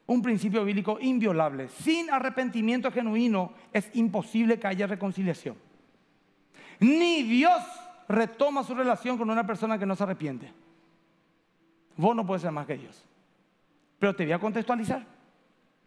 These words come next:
Puede haber perdón en el sentido, por ejemplo, de liberar tu corazón, de no amargarte, le perdono, le suelto, oro por él, oro por él. Así que hay que perdonar y orar. Por supuesto, setenta veces siete.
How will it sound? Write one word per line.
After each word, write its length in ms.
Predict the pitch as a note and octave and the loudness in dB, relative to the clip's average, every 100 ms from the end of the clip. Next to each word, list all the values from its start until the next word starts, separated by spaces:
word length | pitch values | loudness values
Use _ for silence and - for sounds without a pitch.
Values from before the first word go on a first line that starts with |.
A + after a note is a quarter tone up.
| _ _ _ _ _ - | _ _ _ _ _ 2
Puede 160 | F4+ | 4
haber 300 | E4+ D#4 E4+ | 4 2 0
perdón 460 | E4+ B3 A#3+ E4 E4+ | 2 2 2 2 0
en 100 | C#4 | -2
el 100 | A#3 | 0
sentido, 280 | A3+ G3 C4 | 0 0 0
por 60 | |
ejemplo, 160 | A#3+ C4 | 2 0
de 60 | B3+ | 0
liberar 280 | A#3+ G#3+ A3 | 2 2 0
tu 80 | |
corazón, 440 | A3+ A#3+ F#3+ B3 B3+ | -2 0 0 -2 0
de 40 | |
no 60 | G#3 | 0
amargarte, 480 | G#3+ G3 G3 A3 G#3+ | 2 2 2 0 0
le 160 | G3+ | 0
perdono, 560 | - F3+ F3 A#3+ A3+ G3+ | 0 0 2 2 2 0
le 140 | F#3 | -2
suelto, 600 | - A#3 A#3+ A3 - F3+ - - - | -2 0 0 0 -2 -4 -6 -20 -2
oro 360 | B3 B3 A#3 F3 | 2 2 0 -2
por 240 | F3+ F3 | 0 2
él, 480 | A3 A#3 A3+ F#3 - - - _ | 2 2 0 -2 -8 -20 -20 _
oro 380 | C4+ C#4+ D4 A#3+ | 4 4 4 0
por 200 | G3 F3+ | -2 0
él. 320 | F#3+ G3 D#3+ - - _ _ _ _ _ _ _ - | 2 0 -4 -12 -20 _ _ _ _ _ _ _ -8
Así 180 | E3+ A3+ | -6 -2
que 160 | A3+ | -2
hay 140 | - A#3 | 0 -2
que 140 | B3+ | -2
perdonar 420 | A#3 D4+ B3 A#3+ | -4 -2 0 0
y 60 | C#4+ | 0
orar. 360 | A#3 B3 A#3 - - - _ - | 0 0 -2 -10 -20 -20 _ 0
Por 160 | C4+ C#4 | 0 2
supuesto, 520 | C4+ F#3+ D#4 E4 C#4 | -2 0 0 0 -2
setenta 480 | C#4 C4 C#4+ D#4 C#4 | 0 0 0 0 0
veces 280 | C4+ C4+ G3+ | 0 -4 -2
siete. 480 | D4 - B3+ E3 | -2 0 -2 -4